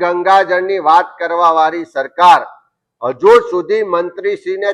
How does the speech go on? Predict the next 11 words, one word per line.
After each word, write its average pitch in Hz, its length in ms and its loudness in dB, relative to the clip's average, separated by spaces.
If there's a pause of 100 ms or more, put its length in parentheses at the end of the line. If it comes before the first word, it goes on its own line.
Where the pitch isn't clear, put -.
છાવરી 170 540 0
રહી 180 280 -6
છે, 190 140 -2
બચાવી 175 580 -4
રહી 185 180 -6
છે. 190 200 0 (580)
હજુ 131 300 4 (100)
પણ 226 200 4
એ 226 100 4
મંત્રી 202 480 -2
પદનો, 196 480 -2